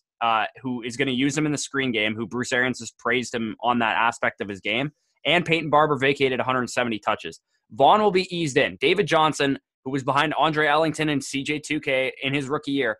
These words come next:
only got five point two touches per game. Five point two in his rookie year with Chris Johnson in the lineup. Despite being excellent on those touches and coaches believing he will be a workhorse by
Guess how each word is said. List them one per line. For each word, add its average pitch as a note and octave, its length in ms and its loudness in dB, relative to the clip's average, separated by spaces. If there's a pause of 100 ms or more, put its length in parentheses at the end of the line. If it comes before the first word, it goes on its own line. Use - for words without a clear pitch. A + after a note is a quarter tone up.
(180)
only D3 140 0
got C#3+ 120 2
five D#3 400 0
point F3 240 -4
two E3+ 160 -6
touches C#3+ 400 -2
per C3+ 140 -6
game. G#2+ 260 -4 (120)
Five D3 300 2
point G3 240 0
two A2 280 -4 (420)
in C#3 120 4
his C#3 180 2
rookie C#3+ 220 2
year C3 180 4
with A#2+ 160 -4
Chris C#3+ 180 0
Johnson C#3 420 2
in C3+ 120 0
the C3 40 0
lineup. A#2 360 2 (520)
Despite F#3+ 460 4
being F3+ 380 2
excellent F3+ 480 0
on F#3 200 2
those D3 200 0
touches B2+ 480 -2
and B2+ 120 -4
coaches D3+ 380 0
believing D3 460 0
he E3 180 -6
will D#3 220 4
be D#3+ 140 0
a C#3+ 60 4
workhorse B2+ 640 0
by A#2+ 380 0